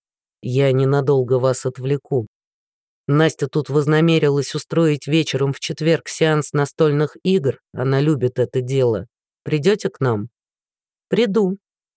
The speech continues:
сказала Ксюша, нервно выводя пальцем узоры на ворсе ковра. «После шести же, да?» «Конечно». «Прекрасно. Мы с Настей будем рады.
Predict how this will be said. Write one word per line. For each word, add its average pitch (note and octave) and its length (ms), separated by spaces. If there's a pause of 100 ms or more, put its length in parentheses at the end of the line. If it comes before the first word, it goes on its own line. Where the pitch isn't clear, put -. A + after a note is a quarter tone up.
(340)
сказала E3+ 400
Ксюша, - 420
нервно E3 460
выводя E3 460
пальцем F#3+ 480
узоры F3+ 340
на D#3 200
ворсе E3 360
ковра. E3 540 (680)
«После G#3 300
шести B3 460
же, F#3 160
да?» G#3+ 260 (720)
«Конечно». B2 640 (580)
«Прекрасно. C#3+ 720 (340)
Мы C#3 160
с - 120
Настей D3 380
будем C3 360
рады. C3 380